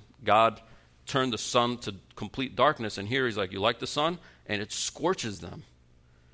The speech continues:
And then in bowl number five, we do see the darkness, right? The darkness is poured out on the throne of the beast. That means the beast cannot provide light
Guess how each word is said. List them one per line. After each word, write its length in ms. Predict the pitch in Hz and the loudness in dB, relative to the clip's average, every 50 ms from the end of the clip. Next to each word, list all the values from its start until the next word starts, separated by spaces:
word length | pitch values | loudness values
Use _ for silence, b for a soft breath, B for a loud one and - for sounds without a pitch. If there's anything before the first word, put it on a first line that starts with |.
| b b b b b b b b _ - | b b b b b b b b _ -6
And 140 | 101 110 | 0 2
then 100 | 139 151 | 2 4
in 120 | 151 135 104 | 2 2 2
bowl 260 | 95 127 151 165 160 | 4 6 6 6 6
number 180 | 156 147 135 120 | 4 4 2 2
five, 440 | - - 175 208 190 170 156 139 | 2 4 6 8 8 8 8 6
we 160 | 117 120 127 117 | 2 0 -2 -2
do 200 | 104 117 131 175 | 0 0 0 0
see 180 | - - 190 | 0 0 0
the 120 | 156 127 107 | 0 0 2
darkness, 520 | 98 110 101 95 - 104 90 87 - - | 2 4 4 2 2 -2 -8 -8 -6 0
right? 240 | 95 107 143 160 131 | 2 4 4 4 2
The 60 | 117 | 0
darkness 460 | 95 95 120 127 131 - 135 120 - | 2 4 6 6 6 4 0 -4 -6
is 60 | 110 | -6
poured 280 | - - - 127 123 127 | -6 -2 2 4 8 8
out 160 | 131 135 127 | 8 8 8
on 120 | 123 113 104 | 6 2 -2
the 60 | 95 | -2
throne 280 | - - 117 127 135 | -2 0 0 2 0
of 80 | 127 113 | 0 -2
the 80 | 101 92 | -4 -2
beast. 320 | 95 123 143 156 - - | -2 0 0 0 0 -2
That 100 | 113 104 | -2 0
means 220 | 113 127 127 117 | 0 -2 -2 -2
the 80 | 110 101 | -4 -4
beast 320 | 90 95 127 147 147 - | -2 0 0 0 0 -2
cannot 320 | - - 127 131 131 - - | -4 0 2 2 2 2 0
provide 340 | - 120 104 120 123 120 104 | -2 -2 2 4 4 4 4
light 260 | 104 110 123 127 | 4 4 4 4